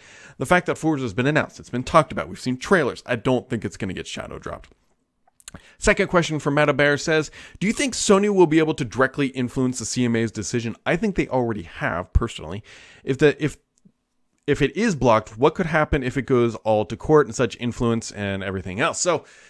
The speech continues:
if they do block it, I think Microsoft just might be like, "Mm." Like, they'll try to maybe sue and, and push through, but I don't,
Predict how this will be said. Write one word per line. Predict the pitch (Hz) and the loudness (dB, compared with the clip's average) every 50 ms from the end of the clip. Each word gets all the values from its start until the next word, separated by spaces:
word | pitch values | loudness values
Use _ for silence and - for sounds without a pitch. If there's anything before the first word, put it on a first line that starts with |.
| _ _ - | _ _ -2
if | 156 202 220 214 - | 0 0 0 0 0
they | - 233 220 | -2 -2 -2
do | 165 120 131 156 190 202 | -2 -2 -2 -2 -2 -2
block | 139 104 123 127 139 156 147 - | -4 -2 -2 0 0 0 -2 -2
it, | 110 - - | -6 -6 -4
I | - 131 160 | -4 -4 -2
think | 160 175 151 131 | -2 -2 -4 -4
Microsoft | 127 127 123 117 - 120 - 123 113 110 - | -2 -4 -2 -4 -6 -6 -2 -2 -4 -4 -4
just | 113 101 - | -12 -12 -8
might | 110 101 95 | -8 -8 -6
be | - 95 | -4 -6
like, | 92 87 - _ _ _ _ _ - | -6 -6 -8 _ _ _ _ _ -14
"Mm." | 127 139 147 151 139 - - - - _ _ _ _ _ _ _ _ _ _ - | -10 -8 -6 -6 -8 -10 -14 -20 -20 _ _ _ _ _ _ _ _ _ _ -8
Like, | 107 104 - - | -8 -8 -6 0
they'll | 127 135 131 | 0 0 0
try | 135 - - - 151 143 147 | 0 -4 -6 -2 0 0 0
to | 143 139 | 0 0
maybe | 139 139 135 131 | 0 0 0 -2
sue | 120 - - - 147 143 143 143 143 143 139 | -4 -4 -4 -2 0 0 0 0 0 0 -2
and, | 131 117 117 117 110 101 - | -2 -2 -4 -6 -8 -10 -10
and | 117 117 107 104 101 98 - - _ 110 127 127 - 76 _ _ _ _ _ _ _ | -10 -10 -8 -8 -10 -12 -14 -18 _ -20 -20 -20 -20 -20 _ _ _ _ _ _ _
push | - - 151 139 - - | -12 -10 -8 -8 -8 -12
through, | - - 135 147 160 160 | -10 -6 -2 0 0 2
but | 147 135 - | 0 -2 -4
I | - 117 123 | -2 -4 -2
don't, | 131 147 156 156 | -2 -2 -4 -4